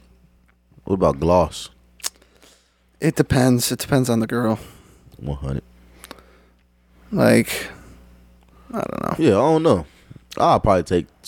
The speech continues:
Speaker 1: Taylor down. I
Speaker 2: I
Speaker 1: wouldn't.
Speaker 2: mean, I can't, I can't say that I wouldn't, but, like, the way that she acts,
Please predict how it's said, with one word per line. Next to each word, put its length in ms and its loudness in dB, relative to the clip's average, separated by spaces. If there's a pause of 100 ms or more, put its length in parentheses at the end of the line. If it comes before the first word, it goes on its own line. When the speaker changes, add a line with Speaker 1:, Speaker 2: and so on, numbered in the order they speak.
Speaker 1:
Taylor 240 -2
down. 380 -2 (280)
I 40 -10
Speaker 2:
I 20 -4
Speaker 1:
wouldn't. 160 0
Speaker 2:
mean, 220 4
I 120 2
can't, 240 0
I 100 2
can't 260 -2
say 120 2
that 140 4
I 120 0
wouldn't, 480 0 (180)
but, 320 -2 (600)
like, 200 -4
the 80 -4
way 160 4
that 120 2
she 220 -2
acts, 680 2